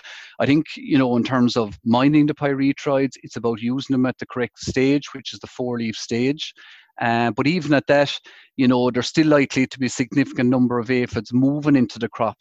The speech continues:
you know, but the primary goal here really is to li-, is, is not to eliminate all the aphids in the crop, but it's to reduce the population at that critical time when the crop is particularly vulnerable, really. And I suppose also it's worth mentioning as well that,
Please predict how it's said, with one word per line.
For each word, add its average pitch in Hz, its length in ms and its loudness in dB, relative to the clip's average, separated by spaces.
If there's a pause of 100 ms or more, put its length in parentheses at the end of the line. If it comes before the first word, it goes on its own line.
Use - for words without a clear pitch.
(140)
you 120 160 -4
know, 120 220 -2
but 117 100 -10
the - 60 -6
primary 143 500 2
goal 123 300 -2
here 127 260 -4
really 120 340 -2
is 110 100 -6
to - 160 -2
li-, 123 180 2 (320)
is, 127 360 -4
is 123 120 -4
not 131 220 2
to - 100 -4
eliminate 151 500 4
all 143 240 2
the 131 200 0
aphids 110 300 -8
in 113 80 -2
the 107 100 -6
crop, 101 320 -6 (360)
but 113 120 -4
it's 110 100 -8
to - 140 -6
reduce 131 340 -2
the 135 100 -8
population 117 680 -6 (100)
at 135 140 -4
that 123 180 -4
critical 120 500 -4
time 117 400 -2
when 113 120 -4
the 110 80 -8
crop 113 300 -6
is 101 260 -12
particularly 113 480 -10
vulnerable, 110 400 -8
really. 110 360 -10 (560)
And 113 80 0
I 123 60 2
suppose 127 260 0
also 151 540 2
it's - 180 -10
worth 135 160 -2
mentioning 127 440 2
as 107 100 -6
well 131 340 2
that, 117 200 0